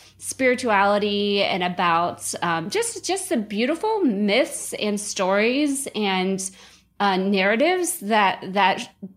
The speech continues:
you know, kind of instruct how we think about these issues. Um, and we dive deep into that, into how to,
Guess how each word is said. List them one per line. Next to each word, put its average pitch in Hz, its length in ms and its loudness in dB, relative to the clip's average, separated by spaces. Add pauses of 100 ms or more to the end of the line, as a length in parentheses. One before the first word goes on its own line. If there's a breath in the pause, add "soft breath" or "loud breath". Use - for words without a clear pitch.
you 208 100 0
know, 208 80 2
kind 220 200 -2
of 220 220 -2 (160)
instruct 262 540 0
how 214 160 2
we 233 100 2
think 226 240 -2
about 214 240 0
these 202 200 -2
issues. 156 680 -4 (460 loud breath)
Um, 185 320 2
and 226 160 2
we 233 80 2
dive 233 320 4
deep 269 260 0
into 220 260 -2
that, 151 260 2
into 175 260 -2
how 180 280 2
to, 196 340 4